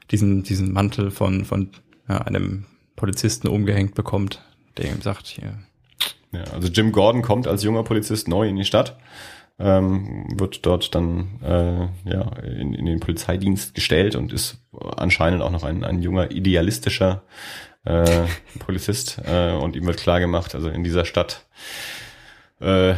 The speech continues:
Speaker 2: das, diese Stadt ist nichts für nette Leute. <laughs>
Speaker 1: Ja.
Speaker 2: Äh, man sieht ein paar Figuren, also man sieht den jungen Bruce Wayne, man sieht, ähm, Selina Kyle alias, äh, Catwoman,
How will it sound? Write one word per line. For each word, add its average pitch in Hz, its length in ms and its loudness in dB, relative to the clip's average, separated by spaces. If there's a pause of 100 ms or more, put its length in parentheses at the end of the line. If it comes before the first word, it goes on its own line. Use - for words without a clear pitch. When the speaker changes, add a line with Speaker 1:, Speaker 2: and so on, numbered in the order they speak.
(160)
Speaker 2:
das, 82 220 -8
diese 110 200 2
Stadt 101 180 0
ist - 180 -2
nichts 110 200 0
für 104 80 2
nette 101 260 0
Leute. 147 440 4
<laughs> 160 520 2
Speaker 1:
Ja. 104 200 -2 (520)
Speaker 2:
Äh, 92 440 4
man 92 240 -2
sieht 123 160 -4
ein - 20 -12
paar 113 200 4
Figuren, 120 280 2
also 104 100 4
man 92 120 2
sieht 95 100 -4
den 95 80 -2
jungen 95 160 0
Bruce 92 220 -2
Wayne, 98 220 4
man 92 100 0
sieht, 87 260 -2
ähm, 90 880 -2
Selina 95 360 0
Kyle 104 560 2
alias, 92 520 -2
äh, 87 280 -2
Catwoman, 92 580 0